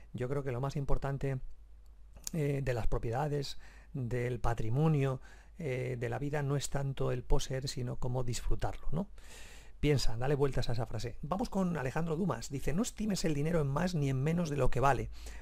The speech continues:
porque es un buen siervo y un mal amo". Y sí, muchas veces, eh, bueno, vamos de cabeza con, con el dinero, intentamos protegerlo, y más que un vehículo, más que un siervo, más que un medio,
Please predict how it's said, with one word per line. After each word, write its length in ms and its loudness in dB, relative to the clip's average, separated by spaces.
porque 280 6
es 140 -2
un 160 -2
buen 240 2
siervo 500 4
y 140 -2
un 160 4
mal 180 2
amo". 320 -4
Y 80 0
sí, 260 6
muchas 320 4
veces, 400 0
eh, 560 -2
bueno, 220 -4
vamos 240 -2
de 100 0
cabeza 520 10
con, 320 -2
con 200 -2
el 120 12
dinero, 540 12
intentamos 520 8
protegerlo, 640 12
y 120 -2
más 280 2
que 400 2
un 220 4
vehículo, 500 12
más 320 -2
que 160 -6
un 160 0
siervo, 380 0
más 200 -2
que 140 -4
un 160 -2
medio, 480 2